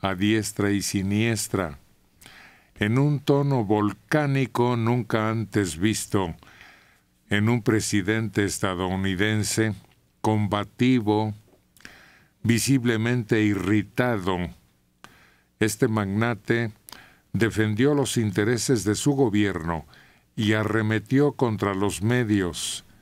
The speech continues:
la justicia, incluso contra la oposición demócrata, a la cual acusó de ser mala perdedora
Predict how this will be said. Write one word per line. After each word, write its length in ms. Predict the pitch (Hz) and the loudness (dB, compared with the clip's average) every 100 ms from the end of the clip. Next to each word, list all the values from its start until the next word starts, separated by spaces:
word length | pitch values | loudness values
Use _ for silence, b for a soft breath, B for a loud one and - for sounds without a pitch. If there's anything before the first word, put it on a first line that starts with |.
| b | b
la 220 | 107 113 | 0 0
justicia, 960 | 110 113 107 - - 151 113 - 107 85 - _ _ B B B | 0 0 0 0 0 0 0 0 0 -2 -8 _ _ B B B
incluso 720 | 110 110 - 151 147 - 147 | 0 0 2 4 4 2 0
contra 560 | - 117 104 101 101 - | 0 0 0 -2 -2 -2
la 400 | 117 113 110 123 - - | 0 2 0 -4 -8 -4
oposición 1000 | 120 110 120 120 - 117 - 139 143 131 | -2 0 0 0 -2 -2 0 0 2 0
demócrata, 1040 | 123 117 135 139 - 127 107 - 98 80 - _ _ _ _ B B B B B B | 0 0 0 -2 -2 -2 -2 -2 -4 -4 -12 _ _ _ _ B B B B B B
a 100 | 107 | -2
la 140 | 107 107 | -2 -2
cual 260 | 135 139 | 0 0
acusó 480 | 127 - 113 - 143 | 0 0 -2 2 0
de 140 | 120 | 2
ser 300 | 107 135 123 | 0 0 0
mala 360 | 117 120 139 123 | 0 0 0 -2
perdedora 880 | - 131 123 107 101 120 120 113 107 | 0 0 0 0 0 0 0 -2 -6